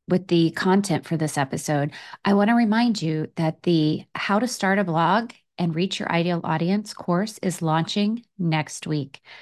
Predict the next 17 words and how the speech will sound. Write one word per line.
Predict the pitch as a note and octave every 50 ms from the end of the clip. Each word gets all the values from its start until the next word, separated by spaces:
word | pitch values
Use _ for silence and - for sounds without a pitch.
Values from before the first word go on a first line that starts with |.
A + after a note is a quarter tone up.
| - - - - - - - _
I | _ F3 F3+ F#3
will | F#3 F#3
have | F#3+ F#3+ G3 F#3 F3 E3+ E3 E3 D#3+ E3 E3+ - - _ _ _
details | - F#3+ A3+ A#3+ A#3+ - F3 D#3 D3 D#3 F3 F#3+ -
to | - - F3
join | - F3+ E3 E3
the | D#3+ D#3+
wait | D#3 D#3+ E3+ F#3+ - -
list | D#3 D3 F3 - - -
in | - F3 E3
the | D#3 D#3
show | - - D#3+ D3+
notes. | D3 C#3+ C3 C#3 G3 G#3 - - - - - - - - - - - - _ _
And | G3 F#3+ F3 E3 E3 E3 E3 - - - - - - - _ _ _ _ _ _ _ _ _ _ _ _ _
you | _ F#3 F3
can | F3+ - G3+ F3+ - -
also, | - F3 F#3 G3 - - A3+ G#3 D#3+ E3+ A3+ C4